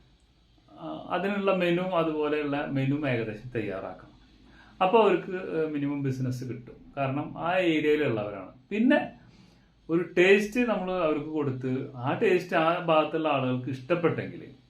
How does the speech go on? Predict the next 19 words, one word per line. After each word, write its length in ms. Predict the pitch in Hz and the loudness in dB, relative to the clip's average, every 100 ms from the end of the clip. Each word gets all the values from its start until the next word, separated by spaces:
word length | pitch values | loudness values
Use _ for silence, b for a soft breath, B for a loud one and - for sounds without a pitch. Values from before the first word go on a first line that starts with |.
| b b b b _ | b b b b _
ആ 80 | 185 | -2
ടേസ്റ്റ് 580 | 196 170 160 - - 170 | 2 2 2 -2 -4 -4
ഒരു 380 | 175 139 139 139 | -4 -4 -4 -2
റെസിപ്പി 380 | 123 139 127 | -2 -4 -6
മോഡാക്കിയിട്ട് 840 | 156 139 120 117 113 - 107 - - | -4 -2 -2 -2 -4 -6 -14 -12 -8
രണ്ട് 220 | 139 135 | -6 -6
മൂന്ന് 220 | 143 143 | -6 -6
ആൾക്കാരെ 380 | 139 120 120 113 | -4 -6 -6 -8
അതിൻ്റെ 180 | 117 110 | -8 -8
ഉള്ളിൽ 200 | 104 107 | -10 -10
പരിശീലിപ്പിച്ച് 680 | 110 98 - 101 - - 101 | -10 -12 -16 -20 -20 -18 -18
വെച്ച് 380 | 98 - 147 - b b b - | -18 -14 -14 -14 b b b -6
നിത്യവും 460 | 151 127 165 170 175 | -6 0 4 4 4
നമ്മൾ 240 | 147 143 147 135 120 120 - | 0 0 0 -2 -6 -10 -10
ആ 200 | 127 127 | -8 -4
പറയുന്ന 320 | 127 123 120 127 | 0 0 0 -2
സമയത്തിൻ്റെ 540 | 135 117 110 - 113 | -2 -4 -6 -8 -10
അത് 60 | 110 - | -10 -8
തുറന്ന് 360 | 104 98 98 | -8 -10 -12